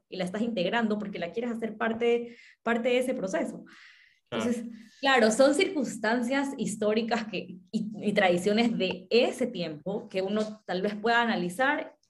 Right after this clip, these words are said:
Speaker 1: y, y ver que no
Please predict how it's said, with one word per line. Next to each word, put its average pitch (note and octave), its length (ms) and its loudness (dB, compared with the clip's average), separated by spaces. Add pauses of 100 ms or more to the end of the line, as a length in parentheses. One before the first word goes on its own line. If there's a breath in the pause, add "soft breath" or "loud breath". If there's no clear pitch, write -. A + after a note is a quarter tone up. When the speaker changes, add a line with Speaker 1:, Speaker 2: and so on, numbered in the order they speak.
(160)
Speaker 1:
y, F3 680 -6
y F#3 140 -2
ver G3+ 240 0
que A3 100 -4
no F#3 1080 0